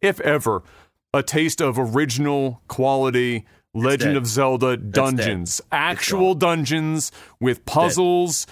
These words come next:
Speaker 1: that aren't fucking gotcha balls
Speaker 2: It's
Speaker 1: and,
Speaker 2: dead.
Speaker 1: like, just real
Speaker 2: It's gone. It's over. That era is dead. It's gone.
Speaker 1: <sighs> Unfortunate.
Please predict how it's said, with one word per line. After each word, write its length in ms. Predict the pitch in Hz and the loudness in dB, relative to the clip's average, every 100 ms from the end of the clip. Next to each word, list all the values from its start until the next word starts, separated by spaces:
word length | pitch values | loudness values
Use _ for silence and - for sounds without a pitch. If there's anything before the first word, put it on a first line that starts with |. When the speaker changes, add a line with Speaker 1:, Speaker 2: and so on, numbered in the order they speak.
| - - | -6 -2
Speaker 1:
that 120 | 135 | -2
aren't 320 | - 160 - | 0 -2 -2
fucking 440 | - 156 - 131 110 | -2 -2 0 -2 2
gotcha 380 | 151 165 190 147 | 2 2 0 2
balls 720 | 165 160 156 151 160 139 - - | 4 4 2 2 0 -2 -6 -12
Speaker 2:
It's 140 | 98 123 | -8 -2
Speaker 1:
and, 340 | 131 127 131 - - | 0 0 -4 -10 -2
Speaker 2:
dead. 80 | |
Speaker 1:
like, 220 | 135 131 - | 0 0 -2
just 340 | 151 156 - | -2 -2 -2
real 680 | 117 147 180 185 175 170 160 - _ _ _ _ _ _ _ _ _ - | -2 0 2 2 2 0 -2 -8 _ _ _ _ _ _ _ _ _ -16
Speaker 2:
It's 160 | 95 | -12
gone. 320 | - 95 87 80 - - - | -10 -8 -8 -10 -12 -14 -18
It's 100 | - | -8
over. 320 | 113 107 76 _ _ _ _ _ _ _ _ _ _ _ | -4 -4 -6 _ _ _ _ _ _ _ _ _ _ _
That 120 | 101 104 | -6 -4
era 200 | 98 80 | -4 -6
is 100 | 73 | -10
dead. 260 | 98 80 78 _ _ _ _ _ _ _ _ _ _ _ _ _ - | -10 -10 -12 _ _ _ _ _ _ _ _ _ _ _ _ _ -8
It's 60 | 120 - - - 90 | -6 -4 -6 -6 -6
gone. 200 | 82 73 | -8 -12
Speaker 1:
<sighs> 1900 | - - - - _ _ _ _ _ _ _ _ _ _ _ _ _ _ - | -16 -20 -20 -20 _ _ _ _ _ _ _ _ _ _ _ _ _ _ -8
Unfortunate. 540 | 113 107 98 - 80 | -6 -4 -4 -6 -12